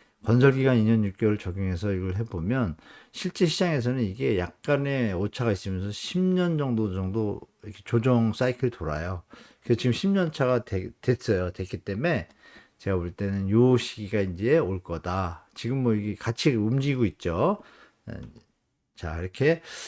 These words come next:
시장이 제가 볼 때 여러 가지 분위기가 이제 뭐 올라간다는 상승의 어떤 기류가 암만 많아도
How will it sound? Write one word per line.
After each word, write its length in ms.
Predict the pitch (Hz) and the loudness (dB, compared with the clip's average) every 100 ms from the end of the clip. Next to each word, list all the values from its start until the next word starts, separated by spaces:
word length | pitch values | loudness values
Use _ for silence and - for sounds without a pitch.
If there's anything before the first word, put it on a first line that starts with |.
| - - | -16 -12
시장이 720 | - - 165 147 165 147 95 | -6 4 6 6 2 0 0
제가 240 | 120 110 | 0 0
볼 160 | 104 101 | 0 -2
때 400 | - 131 165 170 _ _ - | 0 2 2 0 _ _ -4
여러 220 | 101 110 | 0 4
가지 160 | 113 113 | 4 2
분위기가 540 | - 117 120 101 113 | 2 0 0 0 0
이제 380 | 104 98 95 90 | 0 0 -2 -2
뭐 160 | 85 85 | -2 6
올라간다는 720 | 120 151 147 139 131 127 127 | 10 12 12 8 6 2 2
상승의 400 | 131 165 151 135 | 2 0 0 -2
어떤 640 | 98 - 104 101 90 76 - _ | -2 -2 -2 -2 -4 -8 -14 _
기류가 400 | - 123 120 104 | -2 0 4 4
암만 280 | 87 123 113 | 4 2 2
많아도 680 | 95 92 95 160 165 82 | 0 -2 -2 2 2 2